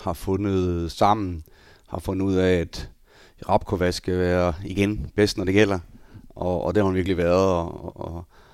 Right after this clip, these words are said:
og har fundet en, en nøgle for dem til, at, at det handler mere om at score mål, øh, måske en, en, en stå helt vildt godt defensivt, og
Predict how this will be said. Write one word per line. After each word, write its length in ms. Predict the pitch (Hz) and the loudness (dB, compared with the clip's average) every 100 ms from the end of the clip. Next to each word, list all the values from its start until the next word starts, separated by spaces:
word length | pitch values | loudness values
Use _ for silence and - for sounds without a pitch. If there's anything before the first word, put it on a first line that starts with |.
| - - | -20 -10
og 160 | 90 | -6
har 100 | 92 | -4
fundet 720 | 92 107 110 123 120 110 110 - - - - | -2 2 2 2 -4 -8 -8 -12 -14 -16 -10
en, 400 | 98 101 98 95 | -8 -8 -8 -10
en 260 | 101 104 104 | -8 -4 2
nøgle 340 | 104 113 123 | 6 6 4
for 120 | - | 2
dem 340 | 104 104 107 113 | 2 2 0 -2
til, 300 | - 101 101 | 0 2 2
at, 300 | 92 - - _ - | 0 -4 -16 _ -12
at 240 | 90 - | -12 -8
det 80 | 95 | -4
handler 300 | 98 101 101 | -2 0 0
mere 180 | 104 107 | 4 4
om 140 | 101 | 4
at 80 | 95 | 0
score 180 | - 95 | -2 2
mål, 400 | 101 101 87 87 | 4 4 2 -2
øh, 280 | 95 95 92 | -4 -4 -4
måske 300 | 92 101 95 | -4 -2 -4
en, 200 | 90 92 | -4 -8
en, 300 | 92 92 - | -10 -10 -14
en 40 | 90 | -12
stå 200 | - 98 | -4 0
helt 180 | 110 | 0
vildt 120 | 95 90 | 0 0
godt 220 | 90 - | -2 -2
defensivt, 580 | 90 - - - - - | -6 -6 -12 -14 -14 -14
og 220 | 90 90 | -12 -12